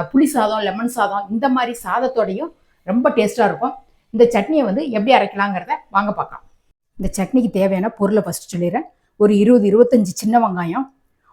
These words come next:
ஒன்பது காஞ்ச மிளகாய், ஒரு ரெண்டு ஸ்பூன் வேர்க்கடலை. நான் வேர்க்கடலையே வறுத்த வேர்க்கடலை தான் வச்சிருக்கேன். ஒரு ஸ்பூன் எள்ளு, இந்த அளவுக்கு ஒரு பெ-, பெரிய பத்தையா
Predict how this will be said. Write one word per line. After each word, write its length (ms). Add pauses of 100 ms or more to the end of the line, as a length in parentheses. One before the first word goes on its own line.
(100)
ஒன்பது 440
காஞ்ச 300
மிளகாய், 380 (640)
ஒரு 300
ரெண்டு 320
ஸ்பூன் 280 (180)
வேர்க்கடலை. 540 (800)
நான் 200
வேர்க்கடலையே 480
வறுத்த 320
வேர்க்கடலை 380
தான் 120
வச்சிருக்கேன். 360 (300)
ஒரு 220
ஸ்பூன் 340
எள்ளு, 300 (640)
இந்த 220
அளவுக்கு 360 (180)
ஒரு 140 (180)
பெ-, 220
பெரிய 340
பத்தையா 400